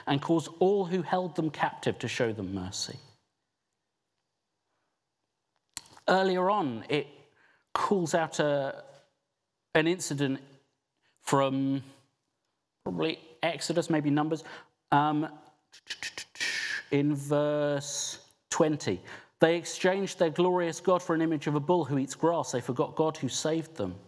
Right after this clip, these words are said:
who had done great things in Egypt, miracles in the land of Ham and awesome deeds by the Red Sea. So he said he would destroy them. Had not Moses, his chosen one, stood in the breach before him to keep his wrath from destroying him?"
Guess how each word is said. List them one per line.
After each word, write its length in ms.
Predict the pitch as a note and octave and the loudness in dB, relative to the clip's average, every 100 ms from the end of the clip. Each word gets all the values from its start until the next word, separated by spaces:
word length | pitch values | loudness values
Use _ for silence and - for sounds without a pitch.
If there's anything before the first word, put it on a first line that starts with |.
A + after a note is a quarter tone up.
| _ _ | _ _
who 100 | B2+ | 2
had 80 | |
done 160 | C3+ C3 | 2 0
great 260 | B2+ B2+ - | 0 -2 -2
things 240 | B2 G#2+ | -4 -2
in 100 | A2+ | -2
Egypt, 300 | A2+ A2 - | -2 -4 -2
miracles 500 | A#2 D3 D3+ C3+ A2+ | 2 2 -2 -6 -4
in 80 | A#2 | -2
the 60 | |
land 220 | A2 A2 G#2 | 0 0 -2
of 60 | |
Ham 200 | - B2+ | -2 -2
and 80 | A#2+ | -2
awesome 260 | A#2+ - A2 | -4 -4 -2
deeds 240 | A#2+ A2+ | -2 -2
by 120 | A#2+ | -2
the 100 | A2 | -2
Red 160 | G#2+ G#2+ | -4 -4
Sea. 200 | C#3 B2 - - | -4 -4 -8 -2
So 180 | - D#3 | 2 2
he 160 | D#3+ | 0
said 300 | D3 G3 G#3+ | -2 -2 -2
he 100 | G#3+ | -2
would 120 | F#3 | -2
destroy 400 | E3+ C#3+ - D#3+ | -2 -6 -2 -2
them. 200 | C3 G2 G2 - - | 0 -4 -6 -16 -4
Had 300 | - G#3+ G#3+ | 2 2 2
not 200 | A3 F3+ | -4 0
Moses, 500 | F3+ F3+ E3 D3+ C#3 | 0 0 0 -4 -2
his 160 | D3+ | -4
chosen 520 | - - E3 D#3 C3+ A#2+ | -4 -2 0 0 -2 -2
one, 200 | A#2+ A2+ | -2 -4
stood 340 | - D#3 D3 | -2 -2 0
in 80 | C#3 | 0
the 80 | B2 | 0
breach 400 | C3 B2 - - | -2 -4 -6 -8
before 360 | A#2+ B2+ B2 | -4 -2 -4
him 200 | A2 F2+ - - _ _ _ _ _ | -6 -10 -12 -20 _ _ _ _ _
to 100 | B2+ | 0
keep 260 | - D3 C#3+ | 2 0 0
his 160 | B2 | -2
wrath 320 | A2+ B2+ A2+ | 0 -2 -4
from 160 | - A2 | -4 -4
destroying 640 | G2+ - - A2 G#2 F#2 | -4 -8 -4 -2 -2 -6
him?" 180 | F2 | -12